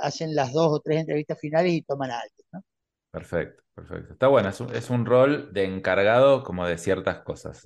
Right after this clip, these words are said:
Speaker 2: encargado parcial. Ahora,
Speaker 1: Sí, sí, sí.
Speaker 2: yo, yo me
Speaker 1: Es un
Speaker 2: imagino
Speaker 1: gerente op-, gerente operativo,
Speaker 2: Gerente
Speaker 1: lo llamamos
Speaker 2: operaciones,
Speaker 1: nosotros.
Speaker 2: sí, sí, sí. Y ahora,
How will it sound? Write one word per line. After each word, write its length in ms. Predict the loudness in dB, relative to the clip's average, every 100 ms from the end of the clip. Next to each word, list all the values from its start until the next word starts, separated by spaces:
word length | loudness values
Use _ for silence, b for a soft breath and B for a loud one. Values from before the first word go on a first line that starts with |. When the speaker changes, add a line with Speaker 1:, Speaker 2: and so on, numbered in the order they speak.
| -12
Speaker 2:
encargado 460 | -8 -2 2 2
parcial. 540 | 0 -4 -4 -6 -8 _ _ _ _ _ _ _
Ahora, 360 | 2 4 4 2
Speaker 1:
Sí, 180 | 0 -2
sí, 260 | -4 -8 _
sí. 200 | -20 _ _ _ _
Speaker 2:
yo, 280 | -10 -6 -6
yo 200 | -2 0
me 80 | 2
Speaker 1:
Es 100 | 2
un 120 | 2
Speaker 2:
imagino 20 | 4
Speaker 1:
gerente 400 | 6 6 6 2
op-, 260 | 2 -12 -8
gerente 340 | 2 2 4 2
operativo, 600 | 4 2 2 2 0 2
Speaker 2:
Gerente 60 |
Speaker 1:
lo 40 | 2
llamamos 400 | 2 0 -4 -8
Speaker 2:
operaciones, 0 |
Speaker 1:
nosotros. 140 | -10
Speaker 2:
sí, 160 | -10 -10
sí, 140 | -10
sí. 180 | -12 -16 _ _ _ _ _ _ -8
Y 400 | -6 -6 -12 _ _ _ 0
ahora, 560 | 4 4 2 0 -6